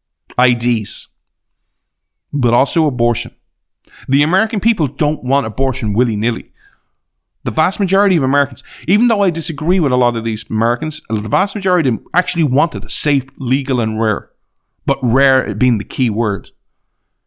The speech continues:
Yet now they're worried that if you actually overturn it, and all Roe overturning Roe versus Wade is, it's not banning abortion, it just sends it back to the states,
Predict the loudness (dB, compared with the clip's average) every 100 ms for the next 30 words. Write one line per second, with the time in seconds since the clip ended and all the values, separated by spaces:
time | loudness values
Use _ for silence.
0 | _ _ -2 0 2 2 2 0 2 2
1 | 2 0 0 0 0 0 0 0 0 0
2 | 0 0 -2 -6 -4 -2 2 2 4 2
3 | 0 0 -2 -2 -2 -2 -2 0 0 0
4 | -2 -4 -2 0 0 -2 -6 -6 -4 -2
5 | -2 -2 0 0 2 0 2 0 0 -2
6 | -6 -6 -4 0 0 0 0 -2 -2 -4
7 | -6 -8 -4 -2 -2 -2 -4 -2 -4 -4